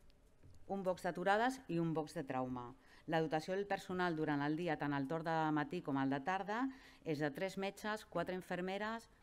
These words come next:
un TECAI i un auxiliar sanitari. I durant la nit és de dos metges, tres infermeres, un auxiliar i, i un tecai. Analitzant la nostra situació actual,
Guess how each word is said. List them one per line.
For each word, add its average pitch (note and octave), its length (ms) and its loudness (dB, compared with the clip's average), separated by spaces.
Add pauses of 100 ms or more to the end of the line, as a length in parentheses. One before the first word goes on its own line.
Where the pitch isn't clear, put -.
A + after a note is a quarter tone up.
(120)
un F3+ 180 -4
TECAI G3+ 480 0
i - 20 0
un E3 140 4
auxiliar D3 400 0
sanitari. C3+ 560 0 (320)
I D#3+ 100 -2
durant D#3 240 4
la D#3 140 4
nit G#3 320 -2
és D#3+ 80 -2
de D#3 160 2
dos F3+ 160 -2
metges, G#3+ 560 -4
tres F3 240 -4
infermeres, F#3 640 -2 (140)
un E3 100 2
auxiliar E3+ 540 0 (800)
i, D3 640 4
i D3+ 80 4
un D3 160 4
tecai. A2 380 -6 (1400)
Analitzant E3 480 2
la G#3 80 2
nostra G#3+ 240 -4
situació F#3 420 -4
actual, F#3+ 560 0